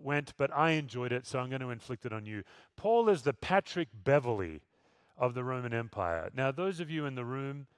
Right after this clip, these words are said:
does that refer-, if that reference means something to you, yeah, that, yeah, like two, two, three people, four. Thanks, Bryson, my oldest, in whom I'm well pleased. Thanks for being there with me. Um, Patrick Beverley, he plays for the, uh,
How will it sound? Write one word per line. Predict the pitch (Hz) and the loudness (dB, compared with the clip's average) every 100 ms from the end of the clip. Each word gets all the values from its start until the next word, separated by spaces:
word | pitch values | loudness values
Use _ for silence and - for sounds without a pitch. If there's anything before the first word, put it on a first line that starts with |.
| _ _ - | _ _ -14
does | 143 | -2
that | 226 180 | -2 4
refer-, | 160 - 175 | 2 2 -6
if | 156 | -2
that | 208 202 | 0 2
reference | 151 - 131 127 | 2 0 -6 -6
means | 127 131 | -6 -4
something | 139 131 131 | -6 -6 -8
to | 131 | -8
you, | 127 127 123 - _ _ _ | -6 -6 -8 -12 _ _ _
yeah, | 117 110 | 0 0
that, | 123 - | -2 -6
yeah, | 117 110 - | -6 -6 -6
like | 120 127 | -12 -14
two, | - 143 120 _ | -16 -16 -16 _
two, | - 131 - - | -16 -16 -16 -18
three | 117 95 - | -16 -16 -18
people, | - - - _ _ | -20 -20 -20 _ _
four. | 120 92 - _ | -10 -10 -10 _
Thanks, | 147 107 | -6 -6
Bryson, | - 107 90 - 113 104 | -4 0 0 0 -8 -4
my | 95 | -4
oldest, | 110 104 98 117 - - - _ | -2 -4 -4 -8 -12 -18 -20 _
in | 113 | -12
whom | 107 113 107 | -8 -6 -4
I'm | 104 | -4
well | 104 98 | -2 -4
pleased. | - 107 113 - | -4 -6 -6 -6
Thanks | 135 117 | -8 -8
for | 104 | -10
being | 98 98 | -8 -8
there | 98 95 | -8 -8
with | 98 110 | -8 -10
me. | 143 - - - - - - - - - - _ - | -14 -14 -20 -20 -20 -20 -20 -20 -20 -20 -20 _ 6
Um, | 147 139 123 113 _ _ | 8 8 6 -2 _ _
Patrick | - 240 220 190 | 4 6 6 8
Beverley, | 175 160 143 123 | 8 8 8 6
he | 139 196 208 | 6 4 2
plays | - 180 160 160 - | 2 6 8 6 2
for | 147 | 0
the, | 127 123 117 - | 4 4 2 4
uh, | 120 113 113 | 6 6 6